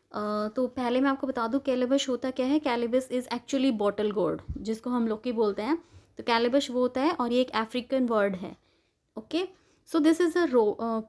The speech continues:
प्ले। ये जो हमारा चैप्टर है वो एक प्ले है, नाटक है, ठीक है, जिसमें कैरेक्टर्स होते हैं। तो यहाँ पे जो हमारे कैरेक्टर्स हैं वो हैं,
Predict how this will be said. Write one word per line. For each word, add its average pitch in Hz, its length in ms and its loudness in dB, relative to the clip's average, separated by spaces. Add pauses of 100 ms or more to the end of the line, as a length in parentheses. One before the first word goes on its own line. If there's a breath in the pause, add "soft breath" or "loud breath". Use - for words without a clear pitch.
(120)
प्ले। 247 340 0 (140)
ये 220 120 -6
जो 254 120 0
हमारा 240 300 2
चैप्टर 240 300 -4
है 254 140 0
वो 254 240 0
एक 254 200 -4 (200)
प्ले 254 360 4
है, 262 500 0
नाटक 220 380 0
है, 214 260 -2 (180)
ठीक 233 180 -6
है, 320 80 2
जिसमें 277 280 2
कैरेक्टर्स 262 480 0
होते 247 220 0
हैं। 285 180 2 (360 loud breath)
तो 277 60 -2
यहाँ 269 360 4
पे 311 80 4
जो 302 140 6
हमारे 285 220 6
कैरेक्टर्स 285 540 -2
हैं 285 80 4
वो 254 240 2
हैं, 269 260 0